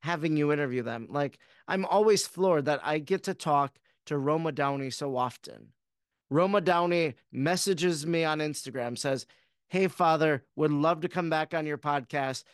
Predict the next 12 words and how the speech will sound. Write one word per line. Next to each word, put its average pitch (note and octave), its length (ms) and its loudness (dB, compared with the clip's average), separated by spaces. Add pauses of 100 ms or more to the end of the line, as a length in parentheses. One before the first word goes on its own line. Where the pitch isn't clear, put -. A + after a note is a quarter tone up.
(180)
to C3+ 80 -4
share D#3+ 340 2
about D3 300 2
my C3+ 160 -2
latest C3 420 -4
project." G#2+ 560 -8 (500)
And C#3+ 420 -2 (140)
I, E3 180 0
I'm D#3+ 180 -2
just D3+ 200 -2
very E3 240 2
humbled B2+ 760 -4